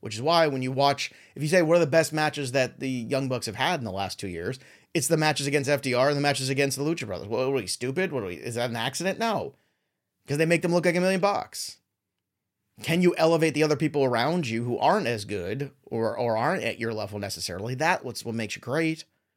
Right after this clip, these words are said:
And that's something that the Briscoes were able to do.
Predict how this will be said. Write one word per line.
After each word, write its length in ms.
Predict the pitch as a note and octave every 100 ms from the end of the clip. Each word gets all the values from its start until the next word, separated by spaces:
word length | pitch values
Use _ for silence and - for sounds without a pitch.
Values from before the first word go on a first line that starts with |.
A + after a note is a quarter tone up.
| _ _ _ _ _ _ _ _ _ _ _
And 140 | - C#3
that's 160 | D#3
something 200 | E3+ E3+
that 60 | D#3+
the 80 | B2+
Briscoes 420 | D#3+ E3+ E3 C#3
were 100 | C#3
able 160 | D3+
to 100 | C#3
do. 400 | A2+ D#3+ D#3+ -